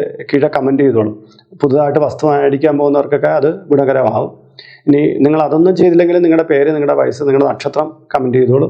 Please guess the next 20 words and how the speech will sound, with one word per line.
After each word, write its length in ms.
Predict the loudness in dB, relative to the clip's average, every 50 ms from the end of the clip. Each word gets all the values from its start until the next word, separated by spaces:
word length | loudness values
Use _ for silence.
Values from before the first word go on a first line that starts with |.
| -6 -10 -20 -20 -20 -20 -20 -8 -2
നിങ്ങൾക്ക് 220 | -2 0 0 0 0
ഇവിടെ 100 | 0 0 0
നടക്കുന്ന 300 | 0 -2 0 0 -2 -2 0 0
പൂജാ 200 | 0 0 0 -2 0
പ്രാർത്ഥനകളിൽ 540 | -2 -4 -2 -4 -6 -4 -2 0 0 0 0 0 -2 -2
ഉൾക്കൊള്ളിക്കാൻ 500 | -2 -2 -2 -2 -2 -2 -4 -4 -6 -8 -12 -20 -20 _ -4 -4
സാധിക്കുന്നതുമാണ്. 760 | -2 -2 -2 -2 0 0 0 0 0 0 0 0 -2 -2 -4 -6 -14 -20 -20 _ _ -20 -20 -8 -4 -2 0
അപ്പോൾ 180 | 0 0 -2 -4 -8 -10 -14 -18 -20 -6 _ 2 2
ഇന്നത്തെ 280 | 2 2 2 0 0 0 -2 -4 -8 -6 -2 2 2
വീഡിയോ 200 | 2 2 2 0 0
ഇവിടെ 160 | 0 0 0 0 0
പൂർണ്ണമാവുകയാണ്. 760 | 0 2 2 2 2 2 0 0 0 0 0 0 0 -2 -6 -10 -14 _ _ _ _ 0 0
ഇതിൽ 120 | 2 2 2 0
കാണുന്നത് 320 | 0 0 2 0 2 2 2 2
എൻ്റെ 120 | 2 2 2 0
WhatsApp 380 | 0 -2 -2 -4 -4 -4 0 0 0
നമ്പറാണ്. 380 | 0 0 -2 -2 -2 -4 -4 -6 -8 -12 -20 -20 -20 _ _ 0 0
ജ്യോതിഷ 360 | 2 2 2 0 0 0 0 -2 0
സംബന്ധമായതും 600 | 0 0 0 0 0 0 0 0 -2 -2 -4 -6 -6 -2
പൂജാ 240 | -2 0 2 2